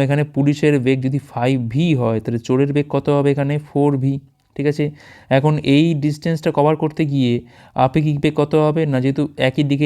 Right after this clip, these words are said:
যাচ্ছে, মানে ফাইভ ভি থেকে ফোর ভি বাদ দিলাম, সমান সমান কত? না, এখানে বলেছে তিরিশ মিনিট, মানে হচ্ছে একের দুই ঘন্টা। এটা হচ্ছে আমার একের দুই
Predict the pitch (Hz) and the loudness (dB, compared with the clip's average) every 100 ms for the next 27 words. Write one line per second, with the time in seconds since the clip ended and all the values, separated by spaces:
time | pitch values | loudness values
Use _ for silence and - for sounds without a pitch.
0 | 147 143 143 139 - 135 139 131 147 139 | 0 0 -2 -4 -4 -2 -2 -2 -4 -4
1 | 139 - 139 135 143 131 127 123 131 139 | -6 -4 -2 0 0 2 0 0 0 0
2 | 143 - 131 135 143 139 139 139 180 220 | -2 -8 -6 -2 -2 -2 -2 -2 -2 -4
3 | - - - 131 156 131 139 131 135 135 | -10 -20 -6 2 2 4 0 0 0 0
4 | 165 160 156 147 120 113 117 123 147 143 | -2 0 0 0 0 -2 -2 -2 -2 -2
5 | 160 131 131 160 143 156 151 139 135 135 | -2 0 -2 -2 0 0 2 -2 -2 -4
6 | 135 _ - 117 127 127 135 139 120 117 | -8 _ -14 -4 -4 -2 -4 -4 -4 -4
7 | 117 117 | -6 -4